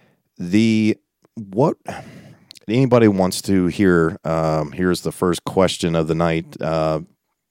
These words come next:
you know, there's no points and there's nobody, there's no prizes for being in here, but see if you can answer this. What would you say, just opinion, what would you say was the biggest, um, strife?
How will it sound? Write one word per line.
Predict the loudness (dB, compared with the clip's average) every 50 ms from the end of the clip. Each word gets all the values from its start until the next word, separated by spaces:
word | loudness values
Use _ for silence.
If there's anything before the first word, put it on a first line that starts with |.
| -20 -16 -12
you | -10 -10
know, | -10 -10 -12 -16 -18 -20 -20 _ _ _ _ _ _ -14
there's | -12 -6 -4
no | -2 -2 -2
points | -2 -2 -2 0 0 -2 -2 -6 -12 -14 -12 -10
and | -8 -6 -4
there's | -4 -4 -2
nobody, | -2 0 0 0 0 0 0 -2
there's | -2 -2 -2
no | 0 -2 -2
prizes | 0 0 2 4 4 4 2 0 -4 -4
for | -4 -4 -4
being | -2 -2 -2 -2 -4 -6 -8 _ _ -20 -20 _ _ -4
in | -4 -2
here, | 0 0 0 0
but | 0 -2 -2
see | 0 0 0
if | 0 0 0
you | 0 0
can | 0 2
answer | 0 0 0 0 -2 -2
this. | -2 -2 -4 -6 -8 _ _ -20 -20 -20 -20 -20 -20 _
What | -10 -6 -2 0 2 2 2 2 0 -2 -6 -10 -12 _ _ _ _ _ _ _ _ _ 0
would | 0 0 2
you | 2 0 0
say, | 0 0 2 2 2 0 -2 -8 -12 _ _ -4
just | -4 -2 0 0
opinion, | -2 -2 0 0 0 0 0 -2 -4 -6 -8 -4
what | 0 2 2 2
would | 2 2 2
you | 0 0
say | 0 2 2 4 4 4 2 0 0 -4
was | -2 0 2 2 2 2 0 -2 -4
the | -6 -8
biggest, | -6 -6 -6 -4 -4 0 0 0 0 0 -4 -8 -16 -20 _ _ _ _ _ _ _ _ _ _ _ _ _ _ _ _ _ -10
um, | -8 -6 -4 -4 -4 -4 -6 -6 -10 -12 -16 -20 -20 _ _ _ _ _ _ _ _ _ _ _ _ _ _ _ _ _ _ _ _ _ _ _ _ _ _ _ _ _ _ _ _ _ _ _ _ _
strife? | -8 -6 -6 -4 -4 -2 0 0 0 0 -2 -4 -10 -18 -20